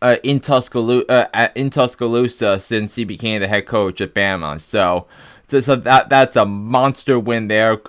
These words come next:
Uh, every time Alabama ha-, w-, w-, was try-, trying to mount a rally, the Te-, Texas responded, and Quinn Ewers, uh, with, with, with, with incredible resolve.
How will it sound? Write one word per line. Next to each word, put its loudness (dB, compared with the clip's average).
Uh, 4
every 4
time 4
Alabama 4
ha-, 0
w-, -4
w-, -2
was -2
try-, 2
trying -2
to -4
mount 0
a -2
rally, 2
the 4
Te-, 2
Texas -2
responded, 2
and -6
Quinn 0
Ewers, 0
uh, 6
with, 0
with, -4
with, -4
with -6
incredible -2
resolve. -2